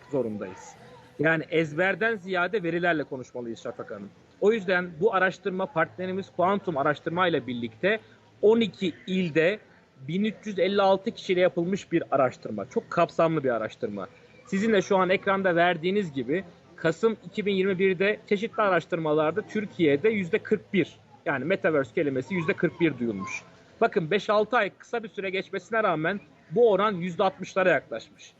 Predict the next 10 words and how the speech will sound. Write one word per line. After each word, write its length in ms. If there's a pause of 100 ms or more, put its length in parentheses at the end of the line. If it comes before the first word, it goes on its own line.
(240)
Yani 280
Türkiye 680 (320)
metaverse'ü 800 (140)
gün 220
geçtikçe 500
daha 200
fazla 340
duymaya 400
devam 340
ediyor, 400